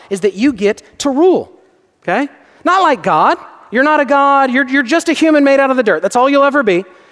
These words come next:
But God has given you this special role of ruling. And so I think that that's kind of the idea that's going on. Though angels are smarter than us and more powerful than us,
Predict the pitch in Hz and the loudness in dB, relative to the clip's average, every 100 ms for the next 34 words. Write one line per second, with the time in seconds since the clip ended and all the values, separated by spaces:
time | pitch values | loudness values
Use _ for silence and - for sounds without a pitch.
0 | - - 214 285 277 269 285 269 247 240 | -8 -4 -2 0 -2 -2 0 0 -2 -4
1 | - 247 - 269 240 202 165 190 240 - | -4 -4 -2 -2 0 0 2 0 -4 -14
2 | _ - 226 247 320 208 92 104 _ _ | _ -8 -4 0 0 -2 -8 -20 _ _
3 | _ - - 240 247 - 359 269 208 - | _ -10 -4 -2 -4 -2 0 0 -2 -6
4 | 220 254 - - 240 262 233 208 202 220 | -4 -4 -6 -6 -4 -4 -2 -4 -2 -4
5 | 202 - 240 240 185 240 269 294 277 240 | -6 -4 -2 -2 0 0 0 -2 -2 -2
6 | 226 226 247 254 240 240 233 220 202 226 | -4 -2 0 0 -2 -2 -2 -2 -2 -2
7 | 254 262 - 202 151 127 170 - | -2 -2 -2 -4 -2 -2 -4 -8